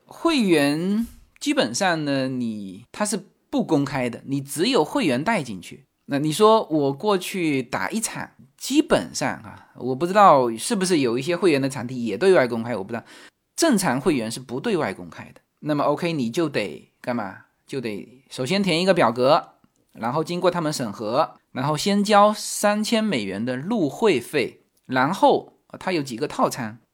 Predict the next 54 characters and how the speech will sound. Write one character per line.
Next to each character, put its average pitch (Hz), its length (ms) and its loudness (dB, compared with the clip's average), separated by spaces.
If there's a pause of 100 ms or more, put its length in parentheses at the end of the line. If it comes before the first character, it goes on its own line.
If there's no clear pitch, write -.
(100)
你 131 80 -8
像 170 160 0
我 131 80 0
朋 151 140 -4
友 185 120 2
的 143 80 0
那 151 120 -4
个 143 80 0
套 143 200 0
餐 135 220 -4
是 117 680 -6 (280)
每 135 180 0
个 208 120 2
月 240 180 8
还 156 180 2
要 202 100 8
另 254 160 4
外 202 100 8
再 175 100 2
交 160 160 4
五 143 100 2
百 160 140 2
八 156 140 0
十 147 80 -6
块 113 160 -12
钱， - 220 -20 (140)
呃， 151 140 -4
然 160 160 2
后 254 120 4
当 233 140 4
然 196 120 2
他 214 320 2
会， 156 600 2
呃， 117 140 -8
那 180 120 0
是 202 100 -2
个 208 100 0
俱 220 160 0
乐 220 100 2
部 254 180 0
嘛， 117 140 -4 (160)
里 120 140 -6
面 156 240 -4
有 135 180 0
你 131 240 -4
的， 135 540 -2 (280)
呃， 117 120 -12
专 208 200 4
门 151 220 4
的 156 120 4
一 165 80 0
个 180 100 -2
箱 233 300 0
子， - 220 -8